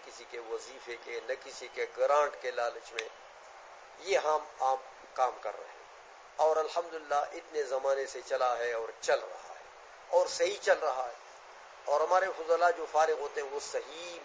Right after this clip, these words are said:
مولوی اور عالم ہوتے ہیں۔ مفتی صاحب اگر آپ نے ان سی چیزوں کو شامل کر دیا تو پھر آپ کے مولوی نہیں ہوں گے، پھر وہ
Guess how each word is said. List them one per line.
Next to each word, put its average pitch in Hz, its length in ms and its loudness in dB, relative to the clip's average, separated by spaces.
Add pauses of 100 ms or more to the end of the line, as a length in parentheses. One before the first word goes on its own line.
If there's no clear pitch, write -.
مولوی 147 340 -2
اور 131 120 0 (160)
عالم 147 340 8
ہوتے 101 220 -10
ہیں۔ - 120 -16 (760)
مفتی - 280 -6
صاحب 165 300 4
اگر 135 200 -2
آپ 147 320 0
نے 139 160 -4 (180)
ان 139 140 -12
سی - 140 -16 (120)
چیزوں 139 320 -12
کو 160 100 -10
شامل 160 360 -2
کر 156 120 -2
دیا 160 280 4 (500)
تو 131 140 -8
پھر 131 140 0
آپ 127 280 4
کے 127 100 -6 (200)
مولوی 120 520 -8 (120)
نہیں 113 280 -12
ہوں 101 140 -12 (100)
گے، 98 100 -14 (120)
پھر 120 80 -14 (120)
وہ 120 100 -8